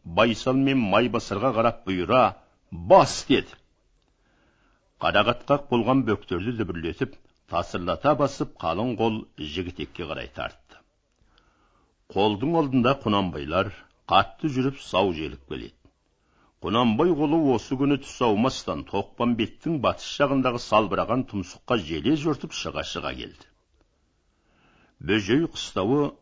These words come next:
қозы өрісіндей жерде тұр. Қораға кірген екен. Моржаларынан сарғидың түтіні бықси шалқып шығып жатыр. Қораның айналасында мұнда да нөпір көп екен,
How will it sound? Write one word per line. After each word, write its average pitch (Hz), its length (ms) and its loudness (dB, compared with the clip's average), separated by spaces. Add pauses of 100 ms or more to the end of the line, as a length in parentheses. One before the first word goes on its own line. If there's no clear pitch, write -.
(120)
қозы 95 320 -2
өрісіндей 87 480 -6
жерде 80 400 -8
тұр. - 160 -16 (880)
Қораға 110 380 2
кірген 82 260 -6
екен. - 300 -16 (460)
Моржаларынан 117 800 2 (100)
сарғидың 98 720 0
түтіні 90 320 -4
бықси 78 560 -8
шалқып - 480 -8
шығып 73 320 -8
жатыр. - 300 -20 (1400)
Қораның 113 400 2
айналасында 131 640 0
мұнда 110 380 0
да 139 100 2
нөпір 107 320 -2
көп 80 240 -2
екен, 87 300 -4